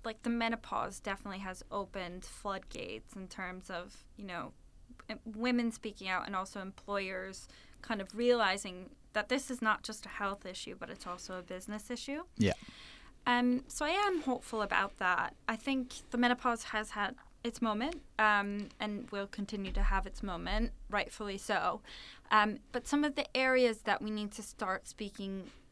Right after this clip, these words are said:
Speaker 1: more about, as we just discussed, I think our, our menstrual kind of leave policies, um, providing basic products in the workplace, um, and I think flexible working,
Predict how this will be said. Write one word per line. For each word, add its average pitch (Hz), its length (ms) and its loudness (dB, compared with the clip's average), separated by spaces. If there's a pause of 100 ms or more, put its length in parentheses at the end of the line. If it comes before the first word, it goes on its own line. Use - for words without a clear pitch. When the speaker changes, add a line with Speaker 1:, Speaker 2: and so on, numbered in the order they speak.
Speaker 1:
more 220 400 4
about, 180 440 4
as 196 200 0
we 202 60 -8
just - 240 -10
discussed, - 720 -6
I - 40 -12
think 190 240 -8
our, 175 160 -2 (140)
our 196 60 -2
menstrual 190 960 -4
kind 185 160 -10
of 170 120 -14
leave 254 460 0
policies, 220 800 0 (460)
um, 190 520 2 (180)
providing 185 640 2
basic 185 420 -8
products 208 540 2
in 196 80 -6
the 170 60 -6
workplace, 226 840 0 (520)
um, 202 420 6 (280)
and 247 100 2
I - 0 -
think 294 280 -10
flexible - 480 -4
working, 294 600 0